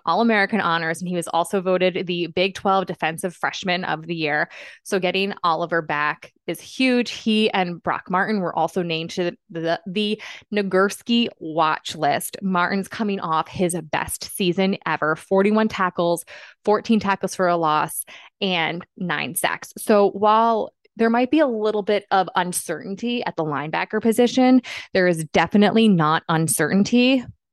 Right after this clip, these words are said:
with that defensive line. If I were an <laughs> opposing offensive line, I'd be a little scared of that group. Another position that's a little up in the air is the defensive backs.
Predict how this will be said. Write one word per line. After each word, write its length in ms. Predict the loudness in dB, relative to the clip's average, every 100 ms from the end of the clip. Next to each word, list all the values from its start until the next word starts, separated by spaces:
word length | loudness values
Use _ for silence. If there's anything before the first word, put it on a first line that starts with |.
| _
with 200 | 0 2 2
that 200 | 0 -2
defensive 440 | -6 -6 -6 -8
line. 340 | -6 -8 -8 -10 -18 -20 _
If 120 | -2 0
I 180 | 0 2
were 80 | 4
an 80 | 4
<laughs> 0 |
opposing 520 | 4 4 6 8 6
offensive 500 | 2 0 2 2 2
line, 320 | 2 2 -2 -4
I'd 200 | -6 -2
be 80 | -2
a 60 | -2
little 180 | -4
scared 420 | -6 -6 -6 -6 -12 _ _ _
of 140 | -4
that 240 | -2 -6 -8
group. 240 | -10 -10 -18 _ _ _ 0
Another 220 | 2 2
position 360 | 2 4 4
that's 160 | 2 2
a 20 |
little 200 | 0 0
up 120 | 2
in 100 | 4
the 160 | 4 4
air 380 | 2 4 2 2
is 260 | 2 2 2
the 180 | -2 -2
defensive 400 | -2 -4 -6 -4
backs. 460 | -2 -2 -6 -16